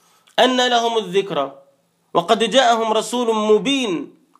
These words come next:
واضح ظاهر أنه من عند الله، ثم تولوا عنه وقالوا: "معلم"، مجنون. هذه الألفاظ التي يستخدمونها لإسقاط الدعاء، كما أسقطوا، حاولوا أن يسقطوا الأنبياء، لكن أن لهم أن يسقطوهم؟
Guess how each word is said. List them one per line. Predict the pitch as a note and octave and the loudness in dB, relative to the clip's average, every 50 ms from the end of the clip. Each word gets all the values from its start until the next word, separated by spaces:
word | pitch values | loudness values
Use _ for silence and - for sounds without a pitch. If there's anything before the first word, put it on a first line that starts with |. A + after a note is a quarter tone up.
| - - - - | -20 -20 -12 -2
واضح | - F#3 B3+ C#4+ C4+ C4 F#3+ F#3+ D#3 - - D3+ | 2 4 4 4 4 0 -2 -6 -8 -8 -8 -2
ظاهر | F#3 C4+ C#4+ C#4 B3+ G#3+ G3+ F#3 E3+ - - | 0 2 2 2 2 0 -2 -4 -4 -4 -4
أنه | E3+ G3+ G#3+ G#3 G#3 | -4 -2 0 0 2
من | G#3 G#3 G#3 F#3 | 2 0 0 0
عند | G3 G#3+ G3 G3 | -2 -4 -4 -4
الله، | G3+ G#3 A3 G3 E3+ | -2 0 0 0 0
ثم | - G#3+ G#3 G3 F#3 | -2 -6 -6 -4 -4
تولوا | F3+ F#3 F#3 F3 F#3 E3+ D3+ C#3+ B2+ | -4 -4 -6 -6 -4 -4 -4 -4 -4
عنه | A#2 C3 C#3 D#3+ F3 | -4 -6 -6 -4 -6
وقالوا: | F#3 F3+ - G#3 A3+ A3 A#3 | -6 -4 -4 -6 -4 -4 -4
"معلم"، | A#3 A3+ A3 A3 A3 B3+ A#3+ G3 D#3+ D3 D3 D3+ D#3+ F3+ G#3+ - _ _ _ _ _ _ _ _ _ _ _ - - _ _ _ _ - - _ - _ _ _ _ _ _ - | -4 -2 -2 -2 -2 -4 -4 -4 -4 -4 -4 -4 -4 -10 -12 -16 _ _ _ _ _ _ _ _ _ _ _ -20 -20 _ _ _ _ -20 -20 _ -20 _ _ _ _ _ _ 0
مجنون. | G#3 B3+ G#3+ F#3 C4+ C#4 D4 D#4+ D#4 D4 C4+ B3 A#3 A3 A3 - - _ _ _ _ _ _ _ _ _ _ _ _ _ _ - | 0 0 2 2 0 2 2 4 2 2 2 -2 -4 -6 -12 -16 -18 _ _ _ _ _ _ _ _ _ _ _ _ _ _ -2
هذه | E3+ F#3+ F#3+ G#3 | 0 0 0 2
الألفاظ | G3 G3+ G3 - A#3+ A3+ G3+ | -2 -2 0 2 2 2 2
التي | G#3 G#3+ G#3+ - G#3 | 0 -4 -4 -2 -4
يستخدمونها | G#3 G#3 - - G#3+ - F3 G3+ A3 B3 C4 A#3+ A3+ G#3 F#3+ F#3 | -4 -4 -2 -2 -4 -2 0 0 0 2 2 2 2 2 0 0
لإسقاط | F#3 G3+ G3+ - - - A#3+ A3+ A3 A3 | 0 -2 -4 -6 -2 2 2 2 2 0
الدعاء، | G#3+ F3+ E3 F#3 F#3+ E3 G#3+ A#3 G#3 F3 C3 G2+ - - _ _ _ _ _ _ _ _ _ _ _ _ _ _ _ _ _ _ _ - | -6 -6 -2 -2 2 4 4 4 4 2 0 -2 -8 -14 _ _ _ _ _ _ _ _ _ _ _ _ _ _ _ _ _ _ _ -2
كما | - C4 C4+ C#4 C4+ B3 C4+ | 0 2 4 4 4 4 4
أسقطوا، | C4+ - - A#3 A3 A3+ F#3 - | 2 0 -2 -2 -2 -2 -8 -8
حاولوا | - - B3 C#4 C#4+ C4+ C4 B3+ B3+ A#3 | -4 2 4 4 4 4 4 0 0 0
أن | A#3+ B3 | 0 0
يسقطوا | C4 B3+ B3+ - B3 A#3+ A#3 A3 | -2 -4 -2 -4 -4 -2 -2 0
الأنبياء، | G#3 G#3+ A3 G3+ G#3 G3+ G3 F3+ | 0 0 0 0 -2 0 0 0
لكن | F3 F#3 F3+ G#3 G3+ | -2 -4 -6 -4 -2
أن | G#3+ C4 B3 | 0 0 0
لهم | A#3 G#3+ G#3 G#3+ G3+ G#3 - | 0 -2 -4 -4 -6 -6 -4
أن | F3 F3+ | -2 -2
يسقطوهم؟ | F3+ F3+ F3 - - E3+ F3 - D3 - - D#3+ E3 | -4 -4 -6 -10 -14 -14 -14 -14 -16 -18 -20 -20 -20